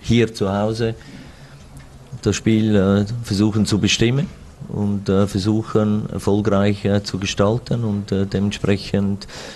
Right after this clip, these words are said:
ja, kommen zwei starke Mannschaften gegeneinander und schlussendlich die, die wahrscheinlich konzentrierter ist und, äh, bewusster ist, die wird dann das Spiel gewinnen können.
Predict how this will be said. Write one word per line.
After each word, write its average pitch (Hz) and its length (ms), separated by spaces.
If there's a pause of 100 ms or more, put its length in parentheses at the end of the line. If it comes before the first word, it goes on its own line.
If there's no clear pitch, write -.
(140)
ja, 110 240
kommen 110 320
zwei 107 420
starke 107 600
Mannschaften 107 640
gegeneinander 104 800 (580)
und 101 420
schlussendlich 104 1080 (140)
die, 104 240
die 104 420 (760)
wahrscheinlich 98 480
konzentrierter 113 800
ist 113 400
und, 98 300
äh, 101 120
bewusster 104 500
ist, 107 320
die 101 400
wird 101 220
dann 101 180
das 98 100
Spiel 104 240
gewinnen 104 280
können. 78 220